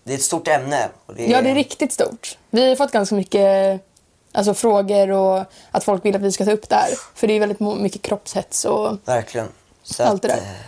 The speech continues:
Speaker 1: eh,
Speaker 2: En
Speaker 1: ja.
Speaker 2: grej jag tycker är irriter-, det här måste jag få ta upp.
Speaker 1: Ja, kör.
Speaker 2: <laughs> Jag tycker att det är irriterande att ordet, om man säger så här: "Men gud, vad smal det har blivit."
Speaker 1: Ja.
Speaker 2: Det har blivit som en komplimang idag.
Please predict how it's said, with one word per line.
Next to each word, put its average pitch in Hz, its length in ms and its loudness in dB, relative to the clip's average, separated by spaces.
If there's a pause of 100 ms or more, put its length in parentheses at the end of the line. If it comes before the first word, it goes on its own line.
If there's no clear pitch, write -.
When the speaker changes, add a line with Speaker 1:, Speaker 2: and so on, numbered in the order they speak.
(600)
Speaker 1:
eh, 254 80 2
Speaker 2:
En 254 80 4
Speaker 1:
ja. 262 100 2
Speaker 2:
grej 349 100 2
jag 277 100 4
tycker 202 160 0
är 202 60 2
irriter-, 196 160 -2
det 247 80 4
här 240 80 0
måste 190 220 0
jag 202 100 0
få 226 60 -2
ta 247 60 0 (140)
upp. 156 60 0
Speaker 1:
Ja, - 40 2
kör. - 280 0 (100)
Speaker 2:
<laughs> - 120 -14
Jag 240 180 0
tycker 269 160 2
att 240 60 -2
det 262 100 0
är 233 80 2
irriterande 202 600 2
att - 400 -2
ordet, 214 440 0
om 233 120 2
man 247 100 4
säger 254 220 2
så 220 100 -2
här: 214 80 0
"Men 254 140 2
gud, 294 80 0
vad 311 100 0
smal 381 360 4
det 233 60 4
har 208 40 2
blivit." 196 540 -6 (140)
Speaker 1:
Ja. - 80 -2
Speaker 2:
Det 277 140 6
har 339 80 6
blivit 214 240 0
som 208 80 -4
en 196 80 -2
komplimang 226 540 0
idag. 156 220 -2